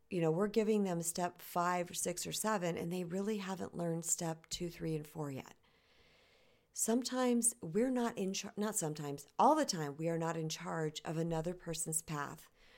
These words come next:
or their destiny or their level of growth or how quickly it happens for them. And yes, we might be giving them something, but they're not there yet.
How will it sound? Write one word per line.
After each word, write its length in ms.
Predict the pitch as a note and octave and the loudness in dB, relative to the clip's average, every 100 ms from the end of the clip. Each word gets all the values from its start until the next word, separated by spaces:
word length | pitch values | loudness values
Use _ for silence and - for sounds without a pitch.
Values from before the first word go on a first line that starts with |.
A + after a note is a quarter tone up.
| - - | -20 -6
or 120 | D#3+ | -2
their 120 | F3 | -2
destiny 720 | F3 D#3 - E3 D#3 D3 C#3+ - - - - | 0 -2 -2 -2 -4 -4 -8 -14 -20 -18 0
or 200 | E3+ F3 | 4 6
their 520 | E3+ E3 D#3 D3+ D#3 - _ - - | 6 4 4 2 -2 -10 _ -20 -6
level 380 | D#3 F3+ G3 G#3 | 4 6 6 2
of 140 | F#3+ | 0
growth 300 | - D#3 D3+ | 0 0 0
or 60 | E3+ | -4
how 140 | E3 | -4
quickly 380 | D#3 D#3+ D#3 D#3 | -4 -4 -2 0
it 60 | D#3 | 0
happens 400 | D3 D3+ D3 - | -4 -6 -8 -4
for 260 | E3+ F3 | 0 0
them. 300 | E3 - - - _ _ _ - | -2 -8 -12 -18 _ _ _ 0
And 120 | F3 | 4
yes, 300 | F3 F#3+ - | 4 2 0
we 120 | G3 | 0
might 280 | G3 G3 - | 0 -2 -4
be 100 | F3 | -4
giving 360 | E3 D3+ F#3+ G#3 | -2 0 0 -2
them 120 | G#3+ | -2
something, 360 | - A3 A#3 | -2 -2 -2
but 120 | A3+ A3+ | -4 -4
they're 140 | G#3 | -4
not 240 | F3+ E3 | -4 -8
there 200 | - D3+ | -8 -8
yet. 400 | D3+ D3+ - - | -8 -12 -14 -18